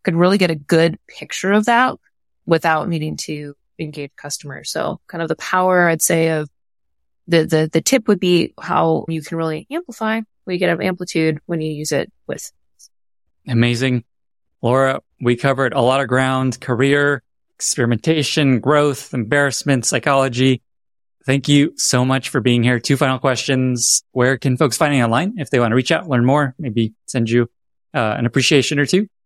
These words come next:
Speaker 2: And two, how can listeners be useful to you?
Speaker 1: Yeah, find me on LinkedIn. I don't post a lot. Again, I will blame my three children. Eventually, I, I promise that I will,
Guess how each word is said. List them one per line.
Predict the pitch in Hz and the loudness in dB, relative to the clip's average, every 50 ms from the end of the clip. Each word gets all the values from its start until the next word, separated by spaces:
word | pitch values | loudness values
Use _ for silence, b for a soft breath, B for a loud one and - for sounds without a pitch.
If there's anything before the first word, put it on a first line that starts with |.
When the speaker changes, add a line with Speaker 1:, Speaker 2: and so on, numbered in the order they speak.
| _ _ _ | _ _ _
Speaker 2:
And | 139 131 131 127 123 127 - _ _ _ _ _ _ | -2 0 0 0 -2 -4 -8 _ _ _ _ _ _
two, | - - 165 170 147 | 0 2 2 2 2
how | 143 139 | 0 -2
can | - - 151 135 | 0 0 2 2
listeners | 135 127 135 143 131 113 | 2 2 2 0 0 0
be | 120 127 | 0 -4
useful | 127 - - 151 131 | -4 -4 -6 -8 -8
to | - - | -8 -10
you? | - 202 _ _ _ _ _ _ _ _ _ _ _ _ _ | -12 -12 _ _ _ _ _ _ _ _ _ _ _ _ _
Speaker 1:
Yeah, | 285 - 147 - - _ | -2 -2 -2 -4 -6 _
find | 226 202 233 | -2 -2 0
me | 269 | -2
on | 262 247 | -2 0
LinkedIn. | 240 233 220 226 208 196 196 - | 0 2 4 4 2 2 0 -2
I | - 190 | -2 -2
don't | 208 233 240 220 | -2 -2 -2 -2
post | - 226 214 226 226 - - | 0 2 2 2 0 2 2
a | 226 | 4
lot. | 214 208 208 214 214 214 - | 4 4 4 2 0 -2 -4
Again, | - 190 190 185 180 180 - - - | -4 -2 -2 -2 -2 -4 -6 -2 0
I | 180 180 | 0 2
will | 180 185 | 2 0
blame | 165 - 180 175 180 190 | 0 0 2 2 2 2
my | 196 185 180 | 2 0 0
three | 180 - 190 180 180 | -2 -4 -6 -6 -6
children. | - - - 185 185 202 202 185 | -4 -4 -4 -2 -2 -2 -4 -4
Eventually, | 175 170 190 220 269 277 - 294 285 294 285 285 302 - _ _ _ _ | 0 2 2 2 2 0 -2 -2 -2 -2 -2 -4 -6 -10 _ _ _ _
I, | - 185 180 175 _ _ _ _ | -2 -2 -2 -2 _ _ _ _
I | 170 | -14
promise | 151 - - 202 220 226 220 | -12 -6 -2 -2 -2 -2 -2
that | - 208 | -2 -2
I | 202 | -2
will, | 196 190 185 190 | -2 -2 -4 -6